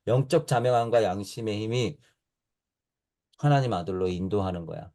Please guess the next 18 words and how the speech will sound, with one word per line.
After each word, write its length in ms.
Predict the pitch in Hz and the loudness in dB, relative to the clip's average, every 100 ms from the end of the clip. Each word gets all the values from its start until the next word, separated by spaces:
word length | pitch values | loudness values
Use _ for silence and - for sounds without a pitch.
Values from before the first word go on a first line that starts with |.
| _ | _
그 140 | - | 0
용기를 380 | 90 98 95 104 | 4 6 6 6
부리면. 460 | 78 87 82 80 - _ _ - - _ _ _ _ _ _ _ _ - | 4 0 0 -4 -10 _ _ -20 -20 _ _ _ _ _ _ _ _ 2
근데 180 | 113 104 | 6 6
이제 400 | 95 101 95 - _ | 6 4 4 0 _
공부해 440 | - 120 117 135 | 0 2 6 6
보시면 320 | 123 117 120 104 | 4 0 0 0
알 220 | 85 85 | 0 0
거예요. 520 | 107 92 90 98 92 | 2 2 4 2 0
그거 220 | - - - | -4 -10 -6
버리는 400 | - 87 104 104 | -2 0 0 0
게 60 | 92 | 0
얼마나 520 | 82 95 120 139 147 | 0 0 6 8 8
힘든지 760 | 123 101 92 113 117 101 76 - _ _ _ _ _ | 6 0 -4 -4 -2 -2 -6 -14 _ _ _ _ _
정말 880 | - 101 110 127 120 113 101 95 90 - | -4 0 4 6 6 4 2 -2 -6 -2
공부해 340 | 101 98 107 | 2 4 4
보면 240 | 101 104 | 4 0
알아. 420 | 80 73 76 73 | -2 -2 -4 -6